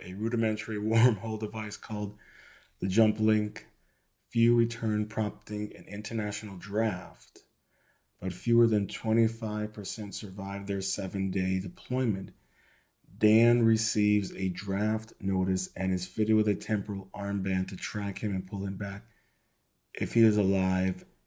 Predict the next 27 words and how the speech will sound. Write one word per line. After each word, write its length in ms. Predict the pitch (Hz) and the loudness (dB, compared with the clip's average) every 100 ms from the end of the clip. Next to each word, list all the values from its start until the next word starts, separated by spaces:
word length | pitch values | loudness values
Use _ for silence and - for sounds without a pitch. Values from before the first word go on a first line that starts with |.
| _ - | _ -12
at 180 | - 95 | -10 -8
the 140 | 101 - | -10 -8
end 260 | 95 95 95 | -2 0 0
of 80 | 92 | -2
seven 500 | - 92 92 92 92 | -4 -6 -4 -2 0
days. 640 | 101 107 95 117 - - _ _ _ _ _ _ _ _ | 2 2 2 -6 -12 -16 _ _ _ _ _ _ _ _
The 60 | - | -4
draftees 580 | 110 107 107 117 110 107 | 2 2 2 2 2 2
are 120 | 92 | -6
taught 460 | - 117 107 98 - _ _ _ _ _ - | -4 -4 -2 -4 -12 _ _ _ _ _ -8
every 360 | 196 110 117 113 | -6 0 2 2
six 320 | 117 117 - | 0 -2 -2
days 380 | 107 98 95 95 | -2 0 0 -4
the 80 | |
White 280 | 98 98 101 | -4 -4 -4
Spikes 440 | - - 101 98 - | -8 -6 -6 -6 -8
crawl 280 | - 98 | -6 -4
back 400 | 95 98 101 98 - | -2 -2 -4 -6 -6
into 280 | 104 98 101 | -6 -2 -2
their 200 | 98 98 | 0 0
nest 520 | 98 95 - - - _ _ _ _ | -2 -4 -6 -12 -20 _ _ _ _
and 300 | - 92 90 | -6 -4 0
rest 460 | 101 101 92 - - | 0 0 -2 -8 -12
called 380 | - 92 92 92 - _ _ _ | -6 -4 -4 -6 -12 _ _ _
the 160 | - 95 | -4 -2
Sabbath. 760 | - - 107 101 - - - - - _ _ _ _ - _ - - - _ - _ _ _ _ 190 | 0 2 2 0 -6 -12 -18 -20 -20 _ _ _ _ -20 _ -20 -18 -20 _ -20 _ _ _ _ 4
Ooh, 420 | 302 269 202 | 4 4 0